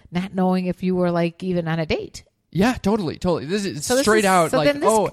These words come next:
Speaker 1: this is
Speaker 2: but
Speaker 1: kind of a good thing for you to explore.
Speaker 2: I know, so I'm excited about it, but it's not coming from a place of, like, "Yeah, I'm trying to get laid." I'm trying to ex-, first explore this new territory of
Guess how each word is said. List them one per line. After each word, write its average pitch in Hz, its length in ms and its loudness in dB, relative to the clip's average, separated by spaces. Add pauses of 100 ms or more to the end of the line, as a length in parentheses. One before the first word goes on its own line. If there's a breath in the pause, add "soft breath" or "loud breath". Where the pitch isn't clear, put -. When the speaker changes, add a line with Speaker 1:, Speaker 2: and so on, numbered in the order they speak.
Speaker 1:
this 302 160 -8
is - 60 -6
Speaker 2:
but 427 100 0
Speaker 1:
kind 339 160 0
of 247 80 2
a 233 40 2
good - 220 -2
thing 202 160 -6
for 196 120 -2
you 185 80 2
to 175 60 2
explore. 143 480 -4 (100)
Speaker 2:
I 233 120 0
know, 359 280 2
so - 200 -2
I'm 190 100 -2
excited 277 380 0
about 170 220 0
it, 165 120 -6
but 202 120 -6
it's 180 280 -12
not 226 300 -8
coming 202 300 -8
from 185 160 -4
a 165 40 -4
place 165 320 -4
of, 165 60 -12
like, 147 180 -8
"Yeah, 160 140 -4
I'm 147 60 -8
trying 160 180 -6
to 151 60 -4
get 139 140 -4
laid." 160 500 0 (600 soft breath)
I'm 151 200 -4
trying 220 600 -4 (120)
to - 160 -2
ex-, - 220 -10
first 208 340 2
explore 143 720 0 (380 soft breath)
this 143 160 -2
new 156 340 4 (400)
territory 143 480 0
of 123 100 -4